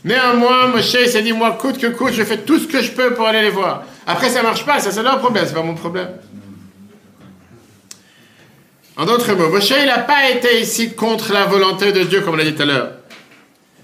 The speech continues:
Puisque Dieu ne lui a pas dit de quelle manière aller. Est-ce qu'il fallait qu'il aille de manière glorieuse ou de manière cachée ? Moshe, il s'est dit, je peux, pourrais peut-être encore les impressionner sans parler avec eux, mais le fait qu'ils vont me voir, ils vont vouloir regretter, vont vouloir changer.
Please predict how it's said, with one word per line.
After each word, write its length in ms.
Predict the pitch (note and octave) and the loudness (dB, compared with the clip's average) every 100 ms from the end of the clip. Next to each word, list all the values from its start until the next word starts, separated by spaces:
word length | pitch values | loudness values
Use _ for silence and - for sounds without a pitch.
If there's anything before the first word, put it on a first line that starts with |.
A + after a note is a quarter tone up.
| - | -12
Puisque 240 | D#3+ F#3+ | -6 -2
Dieu 140 | F3 B3 | 2 2
ne 80 | |
lui 60 | G#3 | 2
a 60 | E3+ | 2
pas 100 | G3 | 0
dit 100 | C#4 | 0
de 60 | |
quelle 180 | B3 A3+ | 0 0
manière 260 | F#3+ F3+ D#3+ | 0 2 2
aller. 240 | D3+ C3 - - - - D3 - C3+ | 2 0 -4 -12 -12 -14 -14 -12 -8
Est-ce 100 | C3+ | -6
qu'il 100 | D3+ | -4
fallait 220 | D3 E3 | -2 0
qu'il 140 | F3 E3 | 0 0
aille 80 | D3+ | -2
de 60 | |
manière 440 | D3 D3 D#3+ D3+ B2+ | -2 0 2 2 0
glorieuse 720 | D3 D#3 E3 G#3 A3 G#3+ - C3 - - | 0 2 2 4 2 0 -4 -10 -12 -12
ou 80 | D3 | -4
de 80 | D3 | -2
manière 340 | D#3+ E3 F3 | 0 0 0
cachée ? 460 | F3+ F3 - C#3+ - - - - - - - - - | 0 -2 0 -2 -4 -12 -20 -20 -20 -20 -20 -20 -10
Moshe, 200 | C#3+ - C4+ | -4 2 2
il 60 | C4 | 2
s'est 180 | G#3 F3+ | 0 0
dit, 100 | F#3 | 0
je 140 | F#3 | 0
peux, 100 | F#3 | -2
pourrais 400 | - F3+ F#3+ F#3+ | 0 0 0 0
peut-être 540 | F#3 F#3 F#3+ F#3 F3+ | -2 -4 -2 -2 -2
encore 320 | F3+ F3+ F3+ F3+ | -4 -2 0 2
les 200 | F#3 F3+ | 2 0
impressionner 1000 | F3+ F#3 F3+ F3+ F#3 A#3+ G#3 F3+ E3+ - - - - - - | -2 -2 -2 -2 0 2 2 2 0 -6 -18 -20 -20 -20 -18
sans 600 | - B3+ C#4 C4 C4 B3+ | -6 0 2 4 4 2
parler 320 | G3 F3 F3+ | 0 0 2
avec 320 | F3+ F3+ F3+ | 2 0 0
eux, 80 | F#3 | 0
mais 80 | F3+ | 0
le 80 | F3 | 0
fait 180 | F#3+ E3+ | -2 -4
qu'ils 120 | F3 | -4
vont 100 | F3 | -2
me 100 | F3+ | -2
voir, 320 | D#3+ F#3+ F3+ | 0 2 2
ils 60 | E3+ | 2
vont 100 | F3 | 0
vouloir 440 | E3+ F3 F3+ D#3 | 2 2 2 2
regretter, 480 | E3+ E3+ E3+ F3 F3+ | 0 0 -2 -2 -2
vont 140 | E3 | -2
vouloir 280 | D#3+ F3 F3 | -2 0 0
changer. 680 | F3 F3+ F#3 B3 G3 E3+ - | -2 -2 0 2 2 -2 -6